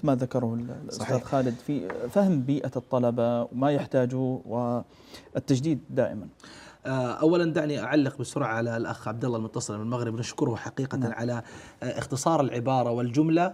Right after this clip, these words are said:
Speaker 2: في القضيتين التي ذكرها.
Speaker 1: نعم.
Speaker 2: وهو أشار إلى قضية في غاية الأهمية، وهي قضية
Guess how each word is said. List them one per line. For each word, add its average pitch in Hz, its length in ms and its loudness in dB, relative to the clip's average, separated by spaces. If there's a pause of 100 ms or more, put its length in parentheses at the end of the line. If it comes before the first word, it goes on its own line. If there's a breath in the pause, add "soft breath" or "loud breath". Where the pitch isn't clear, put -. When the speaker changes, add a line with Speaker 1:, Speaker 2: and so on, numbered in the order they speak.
(140)
Speaker 2:
في 143 300 2
القضيتين 123 680 0
التي 110 140 -4
ذكرها. - 400 -8 (160 loud breath)
Speaker 1:
نعم. 120 260 -6
Speaker 2:
وهو 170 240 4
أشار 175 340 4
إلى 147 160 2
قضية 147 320 4
في 135 180 -2
غاية 151 280 0
الأهمية، 131 600 -2
وهي 135 200 0
قضية 135 400 0